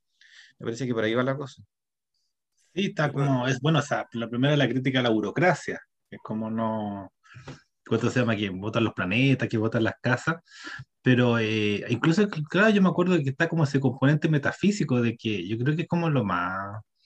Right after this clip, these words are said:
Speaker 2: o una de las cosas más interesantes del libro, cuando, eh, que ustedes empiezan a preguntar por el sentido de la vida.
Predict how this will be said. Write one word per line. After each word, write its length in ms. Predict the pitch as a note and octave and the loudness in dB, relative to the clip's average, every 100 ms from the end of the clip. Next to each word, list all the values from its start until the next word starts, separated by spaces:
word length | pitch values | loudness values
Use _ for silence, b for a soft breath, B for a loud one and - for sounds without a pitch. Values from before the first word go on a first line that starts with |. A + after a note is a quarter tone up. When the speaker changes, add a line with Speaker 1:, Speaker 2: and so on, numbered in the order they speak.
| _ - | _ -4
Speaker 2:
o 80 | A#2 | 0
una 160 | B2+ | 2
de 40 | B2+ | 0
las 80 | B2+ | 0
cosas 220 | C3+ C3+ | 2 4
más 140 | A#2 | 2
interesantes 500 | F#2+ G#2+ - C#3 C#3+ | 0 -4 0 0 2
del 120 | C#3 | 2
libro, 220 | C3 G3 E3+ | 4 4 4
cuando, 340 | C3+ B2+ A#2+ | 4 4 2
eh, 160 | A2+ - | 0 -4
que 240 | C3 A#2 | -4 -4
ustedes 240 | G#2 C3+ - | -2 -4 -4
empiezan 260 | A#2+ C3+ D3+ | -2 2 4
a 20 | C3+ | 4
preguntar 280 | B2+ D3 | 2 2
por 100 | D3 C3 | 2 2
el 40 | |
sentido 320 | A2+ G#2+ C3+ | 0 4 4
de 60 | C#3 | 4
la 100 | F#2 | 2
vida. 300 | G#2+ C3+ | 2 0